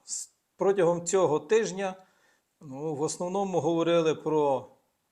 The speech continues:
вибори у Сполучених Штатах Америки, бо дійсно від цього дуже багато залежить,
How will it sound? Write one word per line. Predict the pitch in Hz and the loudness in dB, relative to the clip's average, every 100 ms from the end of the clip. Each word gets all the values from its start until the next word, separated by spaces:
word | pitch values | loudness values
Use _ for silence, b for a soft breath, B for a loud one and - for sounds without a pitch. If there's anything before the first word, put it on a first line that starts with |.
| _ _ | _ _
вибори | 156 131 180 151 143 | -16 2 2 4 2
у | 135 | 0
Сполучених | - 165 - | -2 -4 -4
Штатах | 135 139 135 190 | -4 -2 -2 -2
Америки, | 226 220 - | 0 0 -2
бо | 151 151 | -4 -4
дійсно | 160 160 156 | -4 -6 -8
від | 143 | -8
цього | 160 151 | -4 -4
дуже | 151 143 143 | -4 -8 -6
багато | 139 143 143 135 | -2 -2 -2 -6
залежить, | 135 139 139 135 | -4 -2 -2 -4